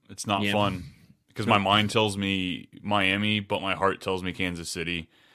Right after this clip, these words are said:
Speaker 1: Uh, I'm gonna follow my heart here because I, you know, I'm a Colts fan. I love to get crushed in the playoffs, so, uh, I'm going with Patty and company.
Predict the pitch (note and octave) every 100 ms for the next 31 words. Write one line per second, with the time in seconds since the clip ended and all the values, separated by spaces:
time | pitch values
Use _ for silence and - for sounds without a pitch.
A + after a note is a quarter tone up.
0 | _ _ - D2+ D#2+ E2 A2+ A2 A2+ G#2+
1 | G2+ F#2 G2 F2+ G2 G2+ F2+ F#2 F#2+ F2
2 | F#2 D#2 F2+ C#2 C#2+ _ - G2 F#2 F#2
3 | - G#2+ - G2+ F2+ E2 C#2+ F#2+ F#2+ F2+
4 | F#2 - G2 F2+ G2 F#2 G2+ F2+ E2 E2+
5 | - F2+ E2 - - - - F2 F2 F#2+
6 | G2 G2 - G2 F2+ F2+ E2+ F2+ E2+ E2+
7 | F2